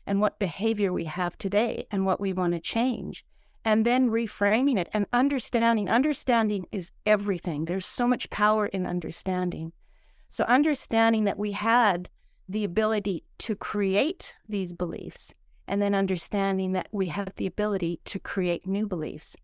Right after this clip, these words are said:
and then creating that reframe and that transformation. So that's a lot of the work that I'm doing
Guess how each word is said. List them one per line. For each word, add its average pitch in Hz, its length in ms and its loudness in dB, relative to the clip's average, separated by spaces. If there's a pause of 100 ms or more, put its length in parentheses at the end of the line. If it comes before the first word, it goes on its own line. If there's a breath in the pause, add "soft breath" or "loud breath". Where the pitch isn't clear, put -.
(260)
and 202 160 0
then 185 100 0
creating 220 460 0
that 190 180 2
reframe 180 640 -2
and 165 100 2
that 165 160 -2
transformation. 196 800 -2
So 196 140 -2
that's 226 240 2
a 247 40 0
lot 247 220 6
of 247 140 -6
the 233 80 2
work 277 240 0
that 220 80 0
I'm 190 160 0
doing 202 440 -2